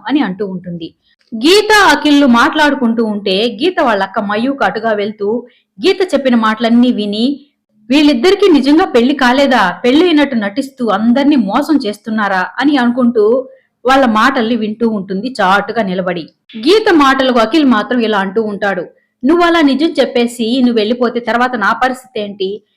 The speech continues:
ఇంట్లో వాళ్ళ పరిస్థితి ఏంటి? అసలు మా అమ్మ తట్టుకోగలదా? అయినా మనిద్దరము ఒకరి అవసరాల కోసం ఒకరం ఇలా నటిస్తూ వచ్చాము.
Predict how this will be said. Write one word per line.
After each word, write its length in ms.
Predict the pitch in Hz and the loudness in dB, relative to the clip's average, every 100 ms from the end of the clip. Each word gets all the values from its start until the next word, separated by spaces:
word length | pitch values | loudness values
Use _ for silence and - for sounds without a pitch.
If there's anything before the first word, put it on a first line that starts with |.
| _ | _
ఇంట్లో 300 | 254 330 370 | 0 2 2
వాళ్ళ 200 | 320 262 | 2 2
పరిస్థితి 480 | 254 214 220 240 240 | 0 0 -2 -6 -6
ఏంటి? 320 | 208 202 208 | -6 -6 -8
అసలు 280 | 190 240 302 | -6 -6 -2
మా 120 | 262 | 0
అమ్మ 200 | 262 220 262 | 0 0 -2
తట్టుకోగలదా? 840 | 214 - 247 247 214 190 202 285 339 _ _ _ _ - | -4 -6 -4 -2 -2 -4 -4 -6 -10 _ _ _ _ -2
అయినా 300 | 269 370 427 | 2 4 2
మనిద్దరము 640 | 381 285 269 233 349 285 254 | 4 4 2 2 2 4 4
ఒకరి 320 | 240 359 339 | 2 2 2
అవసరాల 520 | 277 277 294 254 226 | 2 0 0 0 0
కోసం 380 | 226 220 220 240 | -2 -4 -2 0
ఒకరం 320 | 202 226 240 | 0 0 -2
ఇలా 160 | 214 220 | -2 -4
నటిస్తూ 540 | 196 190 233 - 277 | -4 -6 -8 -6 -4
వచ్చాము. 400 | 190 190 185 160 | -4 -4 -8 -8